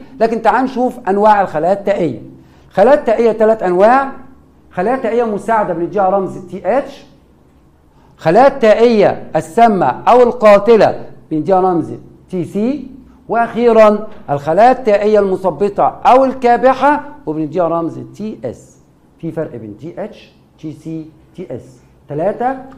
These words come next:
هما خلايا تائية. نبتدي أول حاجة تهمني في التلات أنواع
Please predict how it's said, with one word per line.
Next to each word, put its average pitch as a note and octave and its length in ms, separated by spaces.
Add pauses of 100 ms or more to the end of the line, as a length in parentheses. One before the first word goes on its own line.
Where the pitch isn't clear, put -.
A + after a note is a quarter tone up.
هما A3+ 380 (200)
خلايا E3 640 (260)
تائية. G3 960 (800)
نبتدي C4 340
أول C4+ 520
حاجة B3 520 (160)
تهمني C4 800 (240)
في A#3 240
التلات A3+ 560
أنواع F#3 600